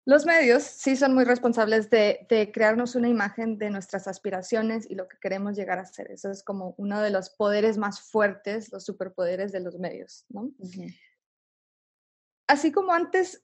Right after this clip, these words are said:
Speaker 1: no existía la tele, pero existían los cuentos, por ejemplo, los
Speaker 2: Ujú.
Speaker 1: cuentos para niños, nos llegaba esta información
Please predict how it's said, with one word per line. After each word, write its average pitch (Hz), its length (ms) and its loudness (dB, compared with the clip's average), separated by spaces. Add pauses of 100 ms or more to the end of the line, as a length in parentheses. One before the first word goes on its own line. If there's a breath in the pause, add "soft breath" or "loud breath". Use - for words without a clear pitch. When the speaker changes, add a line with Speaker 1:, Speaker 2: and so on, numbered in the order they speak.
Speaker 1:
no 247 200 2
existía 269 320 0
la 311 120 2
tele, 277 240 6
pero 220 140 4
existían 208 420 2
los 262 140 2
cuentos, 233 520 0
por 170 120 -8
ejemplo, 208 560 -12 (220)
los 214 240 -2
Speaker 2:
Ujú. 202 60 -2
Speaker 1:
cuentos 220 260 -2
para 233 180 4
niños, 208 460 -6 (220)
nos 254 180 4
llegaba 302 320 4
esta 320 180 0
información 247 880 -4